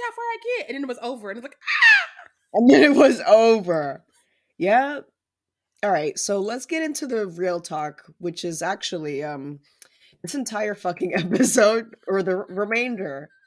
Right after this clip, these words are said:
Speaker 2: of the, uh, episode, is just gonna be fucking real talk because there is, uh, some shit to unpack here. So, Sheree, let's have you start.
Speaker 1: So we all love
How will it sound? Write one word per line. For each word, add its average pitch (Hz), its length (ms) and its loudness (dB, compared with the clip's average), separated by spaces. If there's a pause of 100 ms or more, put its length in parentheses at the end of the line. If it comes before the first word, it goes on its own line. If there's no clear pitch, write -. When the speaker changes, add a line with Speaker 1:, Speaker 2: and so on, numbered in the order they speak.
(160)
Speaker 2:
of 165 200 0
the, 165 240 -4
uh, 135 240 -6
episode, 151 600 -8
is - 140 -8
just 185 180 -10
gonna 247 160 -6
be 247 260 -8
fucking 254 400 -12
real 247 180 -8
talk 165 340 -8
because 156 540 -10 (520)
there 208 200 -2
is, 196 400 -6
uh, 147 300 -6 (680)
some - 220 -6
shit 208 260 -8
to - 120 -10
unpack 151 440 -12
here. 123 400 -12
So, 143 440 -10 (220)
Sheree, 196 400 -10
let's 185 240 -10
have 165 180 -12
you 156 140 -16
start. - 400 -16 (560)
Speaker 1:
So 285 200 -10
we 320 140 -10
all 285 320 -4
love 285 400 -8